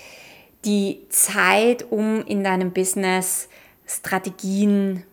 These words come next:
zu, aufzustellen oder wirklich zu planen und ins analytische Denken zu gehen. Also das kann sein, dass das für dich ein bisschen schwieriger ist in dieser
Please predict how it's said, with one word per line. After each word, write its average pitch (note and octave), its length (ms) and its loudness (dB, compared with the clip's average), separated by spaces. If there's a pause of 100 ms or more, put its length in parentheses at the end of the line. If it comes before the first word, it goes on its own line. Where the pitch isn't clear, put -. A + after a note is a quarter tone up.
(640)
zu, F3+ 540 -2
aufzustellen E3+ 1080 2
oder F3 400 2
wirklich F#3 280 -2
zu - 100 -12
planen F3+ 760 6
und F#3 200 -4
ins F3+ 200 -4
analytische F#3 720 -2
Denken F3 480 -4
zu - 180 -12
gehen. - 340 -10
Also G3 320 -2
das - 220 -6
kann G3+ 220 -4
sein, F3 300 2
dass F3+ 140 -4
das - 280 -4 (400)
für - 100 -8
dich F#3 180 -2
ein G3 80 -2
bisschen F3 240 -6
schwieriger F3 560 -6
ist - 380 -8
in F3+ 140 -6
dieser F3 520 -6